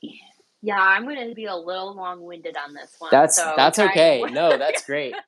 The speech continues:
Speaker 2: 'Cause, 'cause really it's about providing the information to the people. So I, I, I appreciate it.
Speaker 1: Yeah.
Speaker 2: Let's, let's, let's dig in.
Speaker 1: Okay, so I, I think I wanna start by saying I, I actually saw this,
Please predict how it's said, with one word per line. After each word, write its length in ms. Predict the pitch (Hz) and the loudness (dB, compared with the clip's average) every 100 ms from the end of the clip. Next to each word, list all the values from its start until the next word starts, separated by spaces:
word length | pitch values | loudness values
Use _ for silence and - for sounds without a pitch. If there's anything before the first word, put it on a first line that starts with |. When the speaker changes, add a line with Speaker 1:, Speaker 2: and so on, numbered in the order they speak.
| - 440 _ | -18 -20 _
Speaker 2:
'Cause, 160 | 156 139 | -8 -8
'cause 200 | - 151 | -6 -6
really 240 | 135 185 165 | -2 0 0
it's 100 | 143 | -2
about 300 | 147 135 127 | -2 -2 -2
providing 460 | 135 131 131 131 | -6 -2 -2 -4
the 140 | 123 123 | -6 -6
information 560 | 123 120 123 127 - 120 | -8 -12 -8 -8 -10 -14
to 100 | 117 | -14
the 60 | |
people. 420 | - 127 135 - | -8 -8 -8 -12
So 120 | - 104 | -8 -4
I, 120 | 104 | -2
I, 240 | 90 110 | -2 -2
I 160 | 104 107 | -2 -4
appreciate 460 | 110 117 117 110 | -6 -6 -6 -6
it. 20 | 101 | -4
Speaker 1:
Yeah. 60 | |
Speaker 2:
Let's, 280 | 117 123 - | -4 -6 -8
let's, 340 | 120 127 - _ | -6 -8 -12 _
let's 220 | 131 117 | -8 -8
dig 160 | - 104 | -8 -4
in. 160 | 123 - _ _ _ _ _ _ _ _ _ _ - | -6 -6 _ _ _ _ _ _ _ _ _ _ -14
Speaker 1:
Okay, 480 | 247 247 233 185 170 - | -12 -10 -10 -10 -12 -10
so 80 | |
I, 840 | 254 254 254 233 _ 226 - _ 240 | -6 -6 -6 -12 _ -20 -20 _ -12
I 60 | 247 | -12
think 180 | 330 | -16
I 140 | 415 359 | -16 -14
wanna 200 | 320 285 | -14 -16
start 280 | - 214 208 | -14 -14 -14
by 140 | 208 | -18
saying 300 | 214 190 185 175 | -16 -16 -16 -14
I, 320 | - - 208 | -12 -10 -8
I 100 | 214 | -8
actually 300 | 220 269 233 | -8 -14 -12
saw 220 | 214 190 | -8 -8
this, 200 | 185 180 | -8 -12